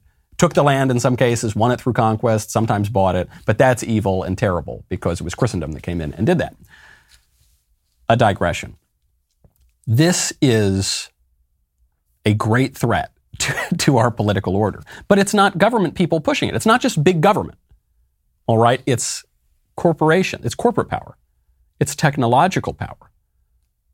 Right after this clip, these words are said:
It's not government, but it's still political. It still shapes our whole political order, how we understand ourselves, how we understand our relation to citizens, how we understand our relation to the state. This happens to be the subject of my book, Speechless, which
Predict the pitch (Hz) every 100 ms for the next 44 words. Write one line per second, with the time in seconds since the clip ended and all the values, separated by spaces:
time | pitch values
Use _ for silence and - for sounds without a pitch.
0 | _ _ _ _ _ _ _ 151 143 131
1 | 180 - - 175 110 80 - 113 - -
2 | - 185 190 185 147 147 170 - - _
3 | _ _ _ _ _ _ _ - - -
4 | 151 143 156 147 - 101 - 123 - 117
5 | 110 98 113 - 92 110 101 98 - 113
6 | 101 - - - 87 98 101 107 95 90
7 | 95 95 92 - 147 131 - - - -
8 | 110 123 127 123 - 120 110 110 101 92
9 | - 87 - _ _ - 151 - 147 -
10 | - _ - _ _ _ _ _ - 117
11 | 139 131 127 - 117 151 123 90 92 131
12 | 107 101 101 95 98 92 - 175 - -
13 | - _ - - _ 135 139